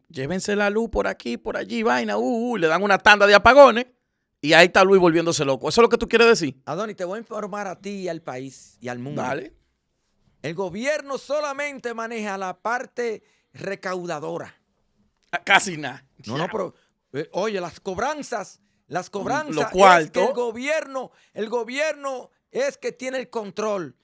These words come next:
Speaker 2: porque el gobierno no tiene el control, el control de, de las distribuidoras, la que distribuye la, la energía a través de los, del rama-, del c-, cableado. ¿Sabe qué?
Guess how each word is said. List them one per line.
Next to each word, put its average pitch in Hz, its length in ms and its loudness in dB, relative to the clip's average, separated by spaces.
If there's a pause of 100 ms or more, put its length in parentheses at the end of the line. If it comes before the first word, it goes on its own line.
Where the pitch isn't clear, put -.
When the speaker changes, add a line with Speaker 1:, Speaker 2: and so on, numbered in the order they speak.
(260)
Speaker 2:
porque 226 260 -4
el 226 100 -6
gobierno 247 800 -6 (240)
no 240 320 -4
tiene - 240 -6
el 277 60 -8
control, 233 640 -6 (160)
el - 100 -6
control 196 480 -8 (280)
de, 202 340 -6
de 196 160 -4
las 175 460 -10 (380)
distribuidoras, 190 720 -6
la 165 100 -10
que 190 100 -10
distribuye 196 680 -8
la, 165 220 -8 (220)
la 160 100 -8
energía 185 520 -6
a 160 40 -14
través 165 240 -8
de 190 80 -8
los, 175 240 -12 (160)
del 165 220 -6
rama-, 160 400 -10
del 165 260 -8
c-, - 180 -14
cableado. 156 600 -8 (280)
¿Sabe 262 220 -4
qué? 247 240 -4